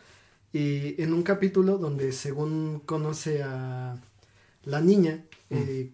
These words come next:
Speaker 1: que ya creció y que se cae del lago, creo que a partir de ahí se rompen lazos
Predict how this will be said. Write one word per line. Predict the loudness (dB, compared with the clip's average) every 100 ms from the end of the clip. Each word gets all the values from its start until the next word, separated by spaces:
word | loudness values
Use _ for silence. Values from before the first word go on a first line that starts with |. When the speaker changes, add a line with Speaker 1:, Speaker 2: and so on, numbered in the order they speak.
| _
Speaker 1:
que | -6
ya | -4 -2
creció | -2 2 4 6 6
y | 4
que | 0
se | -8 -6
cae | -4
del | -2 -2
lago, | -2 -4 -6 -20 -20 _ _ _
creo | 4 4
que | 4
a | 0
partir | 0 2 8 8
de | 8
ahí | 6 4 2 -4 _ _ _ -10
se | -6 -6 -4 -2 -2 -2 -4 -4 -4 -6 -8 -14 _ _ -6
rompen | 2 2 4 2 2 2
lazos | 0 -2 -4 -6